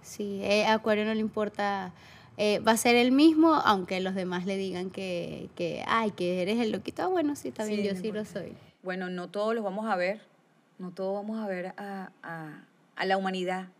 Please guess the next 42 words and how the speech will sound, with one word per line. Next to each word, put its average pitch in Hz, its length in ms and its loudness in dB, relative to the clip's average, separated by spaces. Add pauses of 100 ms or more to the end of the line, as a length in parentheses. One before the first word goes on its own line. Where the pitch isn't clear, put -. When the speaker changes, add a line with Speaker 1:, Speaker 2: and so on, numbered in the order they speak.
(240)
Speaker 2:
realmente 202 720 -6 (140)
ser. - 360 -8 (400)
Speaker 1:
Y, 240 320 2
y 226 60 2
ser 262 380 2
es, 285 360 0 (140)
li-, - 340 -2
no, 233 300 0
ni 233 140 4
siquiera, 220 420 4 (260)
muchas 262 260 4
veces 320 340 4 (420)
cuando 226 340 2
hablamos 202 420 0
de 285 140 -4
que, 185 220 -2
del 185 220 -4
que 175 140 -8
somos 202 400 -6
uno, 185 360 0 (340)
la 202 120 0
gente 202 260 0
piensa 226 340 -2
que 220 320 0
vamos 202 240 0
a 254 60 -2
llegar 208 240 0
a 208 40 -6
ser 254 220 0
uno 359 220 0
cuando 208 340 -2
todos 196 280 -4
seamos 233 500 -2 (300)
o 214 160 0
todos 226 260 2
pensemos 262 560 0 (120)
igual. 196 540 0 (400)
Y 294 140 2
es 311 100 -2
todo 311 220 2
lo 320 100 0
contrario, 269 480 -6